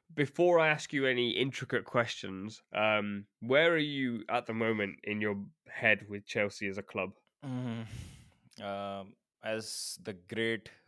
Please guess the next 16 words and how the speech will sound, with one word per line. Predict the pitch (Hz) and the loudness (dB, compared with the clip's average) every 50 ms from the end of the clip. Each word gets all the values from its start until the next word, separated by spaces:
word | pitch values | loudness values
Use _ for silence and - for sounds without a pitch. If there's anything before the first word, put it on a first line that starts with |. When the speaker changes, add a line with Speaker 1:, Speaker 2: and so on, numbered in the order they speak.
| - - | -14 -10
Speaker 2:
Mister | 104 101 - - - 101 | -10 -8 -8 -6 -6 -6
Didier | 98 98 107 92 107 104 101 | -4 -6 -8 -6 -4 -6 -4
Drogba, | 92 101 98 95 87 - 95 95 95 | -4 -4 -4 -4 -4 -6 -8 -8 -8
my | 95 95 95 92 95 | -8 -8 -8 -8 -8
all-time | 90 95 98 98 92 95 98 95 92 | -6 -6 -6 -6 -6 -8 -8 -8 -8
favorite | - 95 95 92 98 92 | -10 -12 -10 -10 -12 -12
footballer, | - - 95 87 92 90 90 87 85 - - _ - | -12 -14 -10 -8 -8 -8 -8 -8 -12 -14 -20 _ -12
once | 101 95 92 95 - | -10 -10 -8 -8 -8
said, | - 90 87 87 _ _ _ _ _ _ _ - | -8 -8 -10 -10 _ _ _ _ _ _ _ -6
"I | 95 95 | -6 -4
don't | 185 202 202 196 185 175 - - _ _ - - | -4 -4 -6 -6 -8 -12 -16 -20 _ _ -10 -10
recognize | 101 90 - 87 95 95 95 92 - | -8 -8 -8 -8 -6 -6 -6 -6 -8
my | 101 92 92 | -10 -12 -10
club | - 92 90 85 87 | -10 -10 -10 -8 -8
anymore." | 87 87 92 90 87 90 95 - - _ _ _ - - - - - - _ _ | -8 -8 -8 -10 -12 -12 -14 -16 -18 _ _ _ -20 -20 -20 -20 -20 -20 _ _
So | - - - 95 95 95 95 92 92 | -16 -10 -6 -4 -2 -2 -2 -2 -4